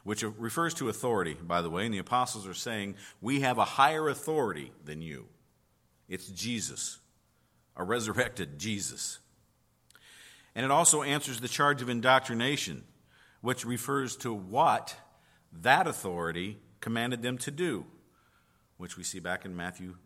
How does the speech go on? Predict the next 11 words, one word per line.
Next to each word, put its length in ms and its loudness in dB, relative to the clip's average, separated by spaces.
chapter 540 -6
twenty-eight, 480 -4
verses 300 -10
nineteen 300 -4
and 80 -8
twenty. 240 -6
"Go, 220 0
therefore, 520 -2
and 80 -6
make 200 -4
disciples, 600 0